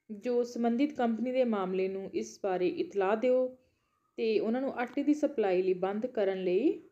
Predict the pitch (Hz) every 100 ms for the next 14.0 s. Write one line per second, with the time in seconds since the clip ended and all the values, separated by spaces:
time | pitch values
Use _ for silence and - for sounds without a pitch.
0 | _ 214 220 311 302 247 269 - - 190
1 | 190 185 185 214 220 185 180 170 170 170
2 | 170 170 170 151 139 - _ _ _ _
3 | _ - _ _ _ _ _ _ _ _
4 | _ _ - 226 233 247 339 330 320 320
5 | 320 302 294 294 330 330 302 294 302 311
6 | 277 262 262 285 285 285 277 294 285 -
7 | 277 269 262 262 285 294 294 208 - 220
8 | 202 214 269 - _ _ _ _ - 269
9 | 247 233 190 202 220 - 254 254 269 285
10 | 277 269 269 294 311 302 294 294 294 302
11 | 302 - 214 214 220 208 226 254 262 233
12 | 190 202 202 202 247 226 190 190 185 190
13 | 202 214 214 254 254 196 165 165 165 285